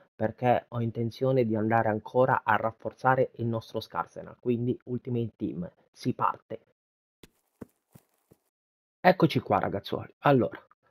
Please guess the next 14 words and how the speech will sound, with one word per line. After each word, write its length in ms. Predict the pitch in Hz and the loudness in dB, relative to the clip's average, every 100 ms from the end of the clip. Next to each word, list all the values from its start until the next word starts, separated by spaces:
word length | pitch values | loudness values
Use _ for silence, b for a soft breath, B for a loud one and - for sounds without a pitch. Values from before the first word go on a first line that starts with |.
| _ | _
tagliamo 320 | 139 160 175 | 4 6 8
la 100 | 156 | 6
testa 280 | 143 135 123 | 4 2 0
al 100 | 113 | 0
toro, 380 | 165 175 175 - _ _ _ | 2 4 2 -2 _ _ _
la 180 | - 127 | 2 6
rosa 380 | 143 160 147 - | 6 6 4 2
è 140 | - 131 | 0 0
questa, 540 | - 151 - - 147 - - - b b b b | 2 2 2 2 2 0 -18 -18 b b b b
ho 360 | 139 - - _ _ _ | 2 2 -2 _ _ _
fatto 600 | 135 127 - - 127 - | 4 4 4 0 0 2
l'upgrade 920 | 127 139 - 120 127 135 131 131 - _ | 4 4 4 4 6 6 4 0 -2 _
a 220 | 127 120 - | 4 4 2
Barella 640 | 113 120 120 - 82 67 | 0 2 4 2 -2 -6